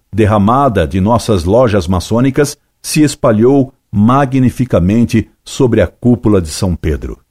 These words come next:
Citação tirada de Open Letter to Confused Catholics,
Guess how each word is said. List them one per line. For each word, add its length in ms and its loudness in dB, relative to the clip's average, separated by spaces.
Citação 540 0
tirada 720 0
de 300 -4
Open 320 0
Letter 380 2
to 120 -6
Confused 560 -2
Catholics, 760 -4